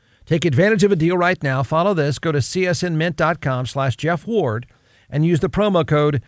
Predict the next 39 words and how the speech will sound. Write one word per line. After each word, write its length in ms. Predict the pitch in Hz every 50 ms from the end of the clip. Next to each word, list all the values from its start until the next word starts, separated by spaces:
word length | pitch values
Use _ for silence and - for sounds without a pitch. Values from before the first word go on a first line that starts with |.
| _ _ _ -
Jeff 320 | 104 139 175 180 - -
Ward 160 | 170 170 165
at 120 | 165 175 -
checkout 680 | - - 226 240 - - 160 123 110 104 131 - - - _ _ _ _ _ -
to 80 | 147
get 220 | 135 156 165 160 -
free 320 | - - 196 196 208 208
silver 580 | 151 - - - - 196 208 240 247 214 247 240
American 480 | 214 196 185 180 196 196 - - 208
Eagle 300 | 190 165 143 143 151 160
worth 180 | 160 165 156 -
thirty 300 | - 170 175 190 220 226
dollars 340 | 196 185 180 190 190 143 160
in 80 | 185
value 500 | 156 165 165 160 165 160 156 160 165 160 - - - _ _ -
with 100 | 135 135
a 60 | 147
purchase 460 | - - 180 185 185 - 180 156 131
of 120 | 180 143 -
seventy-five 560 | - 170 165 156 160 156 120 147 147 147 139
dollars 300 | 139 135 135 135 123 117
or 60 | 135
more. 340 | 127 120 101 - - _ _ _ _ _ _ _ _
Again, 480 | - 143 147 165 190 165 120 - 107 104 - _ _ _ _ -
go 120 | 139 143
to 80 | 139 127
C 440 | 113 - - - 185 202 226 226 160
S 260 | 185 190 196 - -
N 260 | 185 185 196 196 190
mint 220 | 175 170 170 180 -
dot 260 | - 147 170 190 -
com 420 | - 143 127 110 104 101 110 127 - _ _ _ _ _ _ _
slash 520 | - - - 160 165 165 156 143 - - - -
Jeff 300 | - 120 160 175 - -
Ward. 440 | 208 226 208 175 143 135 139 139 120 - _ _ _ _ _ _
Use 220 | 120 143 180 160
the 100 | - 190
promo 440 | - - - 220 247 240 208 175 -
code 420 | - 139 143 143 143 139 139 131